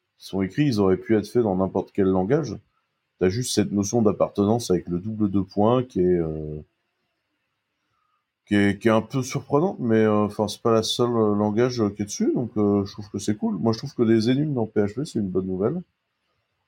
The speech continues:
Euh, après, dans les grandes notions qu'il y a, euh, dans huit point un, c'est le support de D N S over H T T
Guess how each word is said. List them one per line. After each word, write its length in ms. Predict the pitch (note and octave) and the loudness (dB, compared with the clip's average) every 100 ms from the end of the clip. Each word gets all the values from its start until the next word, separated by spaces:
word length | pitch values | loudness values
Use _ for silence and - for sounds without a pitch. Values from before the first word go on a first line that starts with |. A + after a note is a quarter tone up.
| _ - | _ -8
Euh, 880 | F2 F2+ F2+ F2+ F2 F2 F2 E2+ E2+ E2 _ _ _ _ _ _ _ _ _ _ - | -2 2 2 0 -2 -4 -6 -6 -10 -12 _ _ _ _ _ _ _ _ _ _ -4
après, 440 | - - C3+ C#3+ | -4 2 4 4
dans 180 | B2+ A2+ | 4 2
les 120 | G#2+ | 2
grandes 440 | G2+ G#2+ A#2 C3+ C3 | 0 2 4 2 2
notions 600 | B2 A#2 A#2 - B2+ C3 | 0 0 -4 -6 -4 -6
qu'il 240 | B2+ - | -8 0
y 20 | |
a, 220 | A2 A2 G#2+ | 4 4 4
euh, 280 | G2 F#2+ | 2 2
dans 240 | F2+ F2+ F#2+ | 0 -2 -2
huit 140 | G2+ - | -4 -6
point 280 | G#2 A2+ C#3+ | 0 2 2
un, 40 | |
c'est 180 | D3 - | 0 -4
le 60 | G2 | -6
support 560 | - G#2 - A2 A2+ | -6 -10 0 2 2
de 220 | G#2+ F#2+ | 0 0
D 160 | F#2 G2 | 0 2
N 120 | G#2 | 4
S 160 | A2 G#2+ | 2 0
over 160 | G2 F#2+ | -2 0
H 180 | G2 | -2
T 100 | - | -4
T 120 | G2 | -8